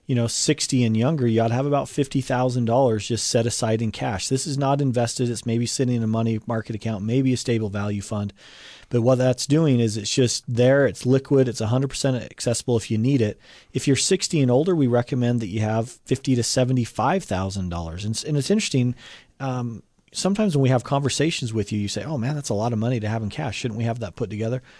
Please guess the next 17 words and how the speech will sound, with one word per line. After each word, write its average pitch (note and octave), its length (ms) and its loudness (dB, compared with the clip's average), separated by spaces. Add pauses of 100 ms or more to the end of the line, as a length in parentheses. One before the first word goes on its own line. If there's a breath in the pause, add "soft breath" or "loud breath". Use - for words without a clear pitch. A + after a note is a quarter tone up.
(280 loud breath)
Well, D#3+ 100 -2
no, F3 220 0
it's - 200 -6
not, F3+ 260 -2
because A#2 360 -2
we D3+ 220 0
see G3+ 440 0
what B2 180 2
happens. G#2 460 -4
A - 80 -12
new D3+ 220 4
roof, C#3+ 340 4
new C#3+ 140 2
car, B2+ 340 4
something C3+ 300 -2
medical B2+ 300 0
happens. A2+ 440 -2